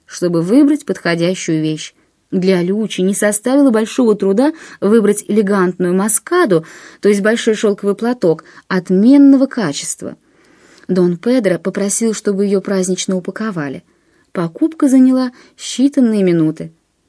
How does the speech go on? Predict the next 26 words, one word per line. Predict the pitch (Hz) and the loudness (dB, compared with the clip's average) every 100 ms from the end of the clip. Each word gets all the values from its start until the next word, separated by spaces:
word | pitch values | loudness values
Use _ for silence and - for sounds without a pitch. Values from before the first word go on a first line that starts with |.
| _ _ _ _ | _ _ _ _
По | 190 | -6
дороге | 175 165 156 160 | -4 -2 -4 -4
обратно... | 175 254 285 160 - _ _ - - | -4 -6 -6 -10 -12 _ _ -20 -4
Перед | 208 233 | 0 0
тем, | 233 196 | -2 -4
как | 185 175 | -4 -4
перейти | 208 214 233 | -4 -4 -4
улицу, | 196 165 160 - 170 165 - - | -4 -2 -4 -6 -8 -10 -20 -6
Дон | 185 180 175 | -2 0 0
Педро | - 240 254 180 | -2 2 2 2
взял | 180 240 | 0 0
Лючу | 233 247 - 254 | 0 -2 -4 -6
под | - 196 151 | -2 -2 -2
руку. | - - - _ _ _ _ _ _ _ _ _ _ _ _ _ - | -6 -10 -20 _ _ _ _ _ _ _ _ _ _ _ _ _ -4
В | 214 | 0
этот | 226 208 214 | 2 0 4
миг | 254 294 - _ _ _ - | 4 4 0 _ _ _ 0
из-за | 233 208 233 | 0 2 2
угла | 247 262 294 | 2 4 4
вышел | 247 269 269 | 4 2 0
Хубила, | 247 - 269 208 254 294 220 160 160 _ _ | -2 0 0 2 4 4 2 -2 -10 _ _
глазам | 180 202 208 208 196 | -6 0 0 0 0
которого | 190 190 233 254 247 220 | -2 -2 0 2 2 2
предстала | 220 220 - 233 214 | 0 -2 -2 -2 -2
внешне | 190 208 196 175 185 170 | 0 0 0 -4 -4 -2
довольная | 170 190 285 302 294 | -2 0 2 4 2